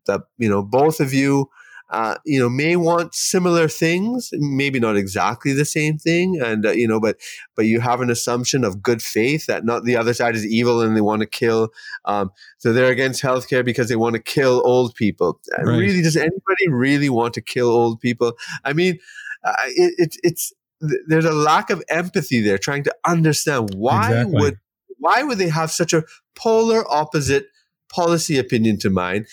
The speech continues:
Speaker 1: Let's take out the possibility that they're evil and the devil incarnate. N-, you know, so, so that means we have to now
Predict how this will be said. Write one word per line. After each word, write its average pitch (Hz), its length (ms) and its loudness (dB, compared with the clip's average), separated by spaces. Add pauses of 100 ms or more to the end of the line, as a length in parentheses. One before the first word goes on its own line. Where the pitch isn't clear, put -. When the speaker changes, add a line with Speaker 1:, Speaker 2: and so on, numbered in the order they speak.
(140)
Speaker 1:
Let's 220 240 0
take 202 300 0
out 170 180 0
the 156 80 -4
possibility 143 540 -2
that 123 200 -2
they're 123 160 2
evil 127 360 2
and 120 120 0
the 113 80 0
devil 110 340 0
incarnate. 104 580 -2 (400)
N-, 135 120 0 (140)
you 160 80 2
know, 110 180 0 (380)
so, 127 440 2
so - 180 -4
that 156 260 0
means 156 240 0
we 139 80 2
have 135 220 0
to 131 60 -6
now 120 320 0